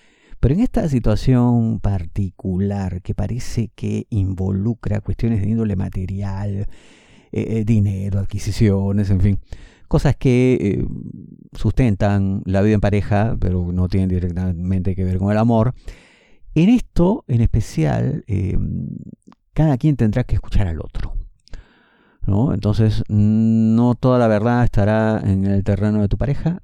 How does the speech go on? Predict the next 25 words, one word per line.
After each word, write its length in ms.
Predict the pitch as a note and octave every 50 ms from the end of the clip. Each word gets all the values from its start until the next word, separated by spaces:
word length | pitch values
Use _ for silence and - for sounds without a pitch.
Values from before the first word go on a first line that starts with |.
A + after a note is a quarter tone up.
| -
no 300 | - F2+ F2+ F#2 F2+ F2+
toda 160 | - F#2+ F2+ F2+
la 80 | F2+
verdad 320 | F2 F2+ F#2 F2+ F#2 F#2+ F#2+
estará 400 | - - F2+ F2 F2+ F2 - - _
en 240 | F#2 F2 E2 E2+ E2+
el 120 | E2+ -
tuyo 300 | - F2+ E2+ F2 E2+ F2
propio. 500 | - - D#3 D#3 C3 - - D#3 E3+ F3+ - _ _ - _ _ _ _ _ _ _ _ _ _ _
Cada 260 | - G2 F2+ F2+ F2+
quien 500 | - - A#2 A2+ B2+ D3 D#3 E3 E3 - -
tiene 400 | - G#2 G2 G2 G#2 G#2+ - - _ _ _ - _
una 640 | - G2+ G#2+ A#2 A#2+ B2+ C3 C3+ C3 B2 A#2+ B2 B2
parte 460 | - - G#2+ A2 A2 - G#2 - A2+
de 140 | A2 G#2 G2
la 100 | F#2+ F#2+
verdad, 380 | F2+ F#2 F#2 F#2+ G2+ A#2+ C#3+ - - -
hay 340 | - F#2 G2 G#2 G2+ G2+ G2 -
que 320 | - A2 G#2 G#2 G#2+ - - _ _ _ -
sumar, 580 | - - - - G#2+ F#2+ G2+ A2+ B2 C3+ B2 -
hay 180 | - F#2+ G2 G2
que 220 | - - G2+ G2
unir 460 | F#2 F#2 F#2 F#2 F#2 G#2 G#2 G#2 G2+
todo 300 | - - A2 G#2 A2 A#2+
esto 340 | B2 - - - - F3